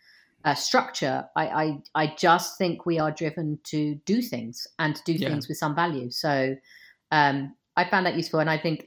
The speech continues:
Speaker 1: uh, his reflective approach, uh, to the change and impact on society for maybe people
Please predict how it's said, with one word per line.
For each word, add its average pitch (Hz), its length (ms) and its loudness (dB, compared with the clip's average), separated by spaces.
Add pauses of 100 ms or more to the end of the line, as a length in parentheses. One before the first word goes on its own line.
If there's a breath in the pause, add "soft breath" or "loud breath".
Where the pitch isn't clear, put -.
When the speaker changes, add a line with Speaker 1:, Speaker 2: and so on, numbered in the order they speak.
Speaker 1:
uh, 139 300 0
his 151 280 -4
reflective 165 640 -2
approach, - 680 -4 (480 soft breath)
uh, 135 300 2 (180)
to 139 440 0
the 151 60 -4
change 143 600 -2
and 143 80 -2
impact - 340 -4
on 143 60 -4
society 135 420 -2
for 135 240 -2
maybe 135 240 -2
people 135 320 -6